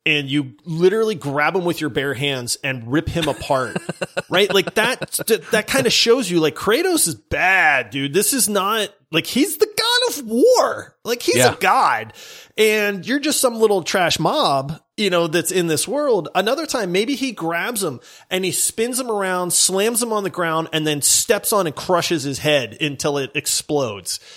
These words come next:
Speaker 1: You
Speaker 2: Yeah.
Speaker 1: know, like, that's another finisher. Like, there's multiple different finishers in this game. They're incredibly satisfying. Now, they're against, what's neat is they're against, like, fantastical creatures.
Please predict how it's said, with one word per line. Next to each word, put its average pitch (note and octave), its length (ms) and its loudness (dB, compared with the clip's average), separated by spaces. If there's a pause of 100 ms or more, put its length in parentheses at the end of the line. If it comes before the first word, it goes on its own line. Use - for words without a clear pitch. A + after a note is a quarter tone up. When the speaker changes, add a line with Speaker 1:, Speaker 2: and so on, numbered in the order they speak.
(320)
Speaker 1:
You G#3+ 120 0
Speaker 2:
Yeah. F#3 100 2
Speaker 1:
know, F3+ 120 0
like, F#3+ 240 -2
that's A3 260 -2
another A#3 360 -2
finisher. E3 380 -2
Like, D3 200 -2
there's F#3+ 200 -2
multiple A3 460 -2
different G#3 340 -4
finishers F3 500 -4
in C#3+ 100 -6
this B2+ 160 -6
game. F#3+ 400 -2 (440)
They're D#3+ 180 2
incredibly E3+ 840 0
satisfying. D#3 920 0
Now, E3 200 -2
they're E3+ 200 -2
against, - 540 -4
what's F#3 300 -2
neat A3+ 220 -2
is C#3+ 140 -2
they're D#3+ 140 0
against, D3 360 -4
like, B2+ 160 -8
fantastical C3 760 -4
creatures. G#3 680 -4